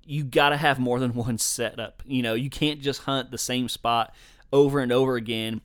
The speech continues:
and expect to be successful. And especially if you're trying to kill, you know, a, a larger or a more mature buck, you gotta have, you gotta change it up. You gotta have more spots.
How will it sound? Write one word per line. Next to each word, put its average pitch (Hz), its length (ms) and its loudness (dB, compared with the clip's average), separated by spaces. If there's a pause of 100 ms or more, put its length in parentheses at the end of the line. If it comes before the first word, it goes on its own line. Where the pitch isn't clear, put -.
(160)
and 131 120 -2
expect - 580 -4
to 139 80 -8
be 123 140 -4
successful. 110 560 -6
And 123 100 -2
especially 139 640 -2
if - 80 -6
you're 127 100 -6
trying 120 260 -2
to 113 160 -6
kill, 117 480 0 (280)
you 131 100 0
know, 113 140 2
a, 113 200 0
a 113 140 -6
larger 123 560 2
or 113 140 0
a 117 40 -2
more 117 240 0
mature 110 380 -6
buck, 110 360 -6 (300)
you 127 160 0
gotta 139 360 2
have, 135 560 -4 (320)
you 156 100 -2
gotta 170 160 6
change 151 320 0
it 120 80 -4
up. 107 200 -6
You 120 80 -2
gotta 135 160 4
have 139 220 2
more 120 220 0
spots. - 580 -4